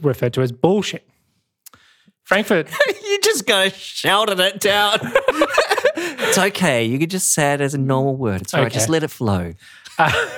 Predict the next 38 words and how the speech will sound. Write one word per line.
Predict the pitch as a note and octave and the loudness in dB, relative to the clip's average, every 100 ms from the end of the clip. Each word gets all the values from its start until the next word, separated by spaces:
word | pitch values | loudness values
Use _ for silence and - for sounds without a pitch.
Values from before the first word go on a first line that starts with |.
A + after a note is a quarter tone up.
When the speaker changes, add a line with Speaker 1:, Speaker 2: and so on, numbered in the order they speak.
| A#3+ - | -6 -4
Speaker 1:
<laughs> | - C4+ - | 0 0 2
so | F#3 F#3 | 0 2
Frankfurt, | G#3 G#3+ A#3 G3+ - - - _ | 0 -2 0 0 -2 -14 -20 _
so | - F#3+ F#3+ - _ _ F3+ - | 0 0 0 -6 _ _ -14 -4
when | F3 G3+ | 2 2
he | A3 | 2
says | G3+ F3+ | 2 0
bullshit, | C3+ D#3 D3 C3 | 2 0 2 0
he | B2+ | 2
doesn't | D3+ D#3+ C#3 | 0 0 0
mean | C3+ B2+ A#2+ - _ - | 0 0 -2 -6 _ 0
lying. | B2 B2 B2 A2+ A#2+ C#3 _ _ _ | 2 2 -2 -8 -16 -18 _ _ _
Um, | B2 A#2 A2 A#2 - _ _ _ _ - | -2 0 0 -2 -6 _ _ _ _ -2
uh, | B2+ C3 | 0 2
indeed, | D3+ C#3 D#3+ D3+ D3 _ _ | 0 2 2 0 -4 _ _
he | - F3 | 0 0
actually | E3+ F3+ | 2 0
thinks | - C3 C3 | 0 -2 0
lying | C3+ C3+ C#3 C3+ | 2 2 2 0
is | C3+ B2 | -2 0
more | C3 A#2+ | 0 0
dignified | A#2 C3+ C3 C3 B2 A#2+ A#2 A2+ A#2 | 0 -2 0 -4 0 0 0 -2 -4
than | B2 A#2 | -2 0
bullshit, | A#2 A#2+ - A#2 B2+ _ _ _ _ _ _ | 0 0 -2 -8 -12 _ _ _ _ _ _
'cause | D3+ C#3+ | -2 0
the | C#3+ | 0
liar, | C3 C#3 E3 F3+ A#2+ A#2 C3 | 2 4 4 2 -2 -4 -8
he, | - B2+ B2+ - | -2 -2 -2 -2
in | B2+ A#2 A#2+ - _ | 0 0 -2 -6 _
his | - C3+ B2 | -2 -2 -2
view, | A#2+ A2+ C3 C#3+ _ _ _ _ _ | -4 -4 -6 -8 _ _ _ _ _
has | - C#3+ C#3 | 0 2 2
a | B2+ | -2
certain | - D#3 D#3 | 0 0 0
respect | C3+ A#2 - - D3+ - | -2 -2 -2 0 -2 -2
for | - C3 | -6 -2
the | A#2+ | -2
truth | - A2+ A2+ C#3+ | -2 -6 -6 -8